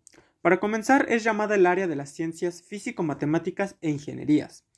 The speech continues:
teniendo como objetivo el estudio del universo, sus fenómenos, formular teorías, desarrollar nuevas tecnologías y muchas cosas más. La gente suele elegir esta área por lo general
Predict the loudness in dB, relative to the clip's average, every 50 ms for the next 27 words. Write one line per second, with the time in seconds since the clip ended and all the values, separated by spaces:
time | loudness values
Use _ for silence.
0 | -20 -20 -20 -20 -6 2 4 6 6 6 4 4 0 0 0 0 -2 -2 -4 -6
1 | -4 -2 2 4 4 4 4 0 -2 -2 -2 -2 0 0 0 2 2 2 2 0
2 | -2 -2 -2 0 2 4 4 4 2 2 2 0 0 0 -2 -6 -6 -4 -2 2
3 | 4 6 6 6 4 2 2 2 2 2 2 0 -2 -6 -10 -8 -8 -6 -4 -2
4 | -2 -2 -2 -2 -4 0 2 4 4 4 4 4 2 0 -2 -4 -6 -6 -4 -4
5 | -4 -4 -2 -4 -4 -4 -4 -6 -6 -8 -8 -8 -6 -4 -2 -2 0 -2 -2 -2
6 | 0 2 4 4 2 0 -6 -16 -18 -18 -16 -8 -4 -2 0 0 2 0 0 -2
7 | -2 -6 -8 -6 -4 -2 0 -2 -2 -2 -6 _ _ _ _ _ _ _ _ _
8 | _ -2 0 0 2 2 2 4 4 2 2 2 0 0 2 2 0 2 4 4
9 | 4 4 4 -2 0 0 2 2 2 2 0 0 -2 -2 -2 -2 -2 -6 -8 -10
10 | -10 -12 _ _ _ -10 -6 -2 0 0 2 2 0 0